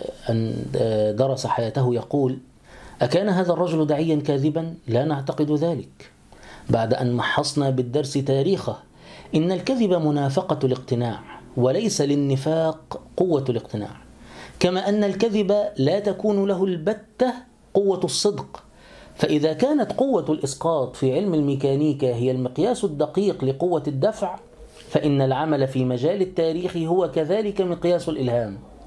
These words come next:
إن فكرة تبلغ ذلك المبلغ الرفيع ويكون لها ذلك الصدى الواسع وتعمر قرونا طويلة لهي فكرة على درجة عظيمة من القوة،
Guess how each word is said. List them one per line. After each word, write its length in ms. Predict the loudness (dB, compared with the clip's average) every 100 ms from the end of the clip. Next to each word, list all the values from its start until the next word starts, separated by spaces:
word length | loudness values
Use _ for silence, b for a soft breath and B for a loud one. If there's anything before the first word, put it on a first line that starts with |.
| 0
إن 180 | 2 2
فكرة 840 | 0 2 0 0 0 0 0 -2 -8 -14 -20 B B B B 0
تبلغ 480 | 2 4 2 2
ذلك 360 | 2 2 0 0
المبلغ 460 | 0 0 0 0 0
الرفيع 540 | 0 -2 -2 0 0
ويكون 520 | 2 0 0 0 0
لها 260 | 0 0 0
ذلك 340 | 0 0 -2
الصدى 300 | -4 -4 -2
الواسع 600 | 2 2 2 0 -2 -2
وتعمر 640 | -2 0 0 0 0 0 0 0
قرونا 540 | 0 0 0 -2 -2
طويلة 440 | 0 0 0 -2 -2 -8 B B 0
لهي 300 | 2 2 2
فكرة 380 | 0 0 -2 -2
على 420 | -2 0 2 2
درجة 500 | 0 0 0 -2 -2
عظيمة 460 | 0 0 2 2 0
من 120 | 0
القوة، 420 | 0 0 -2 -2